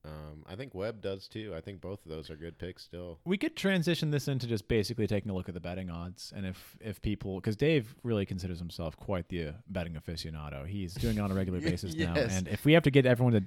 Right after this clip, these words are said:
Speaker 2: into Dave's betting den,
Speaker 3: Yes,
Speaker 2: and
Speaker 3: sir.
Speaker 2: he gives the, the viewers
Speaker 1: Well, you want an update? I was up a lot, and now I literally spent my initial bet just now on Rick.
Speaker 2: <laughs>
Speaker 1: So I'm back
Speaker 3: And that is
Speaker 1: down
Speaker 3: how the
Speaker 1: to
Speaker 3: cookie
Speaker 1: start.
Speaker 3: crumbles.
Speaker 1: Yeah.
Speaker 2: Yeah.
Speaker 3: That means you're due.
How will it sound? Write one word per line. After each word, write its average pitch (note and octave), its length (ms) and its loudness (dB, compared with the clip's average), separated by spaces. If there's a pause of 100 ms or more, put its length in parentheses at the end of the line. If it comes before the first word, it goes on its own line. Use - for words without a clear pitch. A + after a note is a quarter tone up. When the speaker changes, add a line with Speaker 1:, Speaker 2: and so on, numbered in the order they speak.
(140)
Speaker 2:
into G2 180 0
Dave's G2 460 0
betting G#2+ 360 2
den, B2 540 2
Speaker 3:
Yes, G2+ 220 4
Speaker 2:
and F#2+ 80 4
Speaker 3:
sir. G#2+ 100 4
Speaker 2:
he G2+ 440 2
gives G#2+ 280 2 (160)
the, F#2 340 0
the F2+ 260 -2
viewers F#2 360 2
Speaker 1:
Well, B2+ 80 4
you B2 120 4
want C#3+ 240 2
an - 20 0
update? C3+ 480 0 (1080)
I F#2+ 100 -6
was G2 200 -2
up C3 180 0
a C3 40 0
lot, A#2+ 480 2 (280)
and G2 140 -6
now G#2+ 360 0
I G2 200 -2
literally A2+ 480 0
spent G#2 400 -4 (140)
my F#2 240 -4
initial F#2+ 400 -2
bet F2 420 -4
just F#2 340 -6
now F2 260 -4
on D#2+ 140 -8
Rick. D2 360 -12 (280)
Speaker 2:
<laughs> - 60 0 (640)
Speaker 1:
So A#2 480 4
I'm A2+ 180 4
back A#2+ 180 6
Speaker 3:
And A#2 80 6
that A#2 100 8
is B2 80 8
Speaker 1:
down C#3 140 8
Speaker 3:
how C3 100 12
the C#3 120 10
Speaker 1:
to B2+ 60 4
Speaker 3:
cookie E3+ 200 0
Speaker 1:
start. C3 140 2
Speaker 3:
crumbles. C3+ 680 4
Speaker 1:
Yeah. B2 200 2
Speaker 2:
Yeah. C#3+ 280 8
Speaker 3:
That D#3+ 140 6
means F#3+ 180 6
you're D#3 80 2
due. A#2 400 0